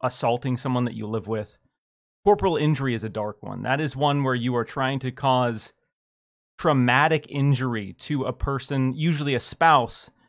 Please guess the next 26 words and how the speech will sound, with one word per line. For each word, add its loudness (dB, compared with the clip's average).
that -10
you -2
love, 2
as 0
a 0
form 0
of -2
punishment. -4
So -10
that 2
one's -2
dark. 0
And 2
then 2
false 2
imprisonment, 0
basically -4
trapping 0
<laughs> 0
someone 6
within 0
the 0
confines 0
of -4
your -10
home. -6